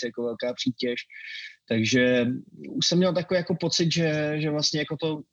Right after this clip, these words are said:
tak trošičku jako odplouvá úplně ode mě, až vlastně v loni naštěstí přišel ten Radotník, kde jsem se tam jako dostal a to musím teda říct, že byl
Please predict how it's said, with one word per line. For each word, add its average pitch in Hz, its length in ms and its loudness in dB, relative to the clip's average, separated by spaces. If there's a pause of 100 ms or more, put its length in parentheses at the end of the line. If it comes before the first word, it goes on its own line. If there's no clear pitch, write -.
(120)
tak 143 140 -4
trošičku 156 360 0
jako 156 180 -4
odplouvá 165 680 2
úplně 160 340 2
ode 135 160 0
mě, 165 280 2 (760)
až - 400 -2
vlastně 143 320 0
v 143 60 2
loni 135 480 0 (320)
naštěstí 135 500 0
přišel 135 320 -2
ten 139 100 -4
Radotník, 131 440 0
kde 127 100 2
jsem 131 160 0
se 127 120 0
tam 131 100 0
jako 131 220 -2
dostal 131 420 0
a 127 40 -2
to 127 120 -2
musím 127 280 2
teda 127 180 0
říct, 123 240 4
že 131 100 4
byl 127 240 2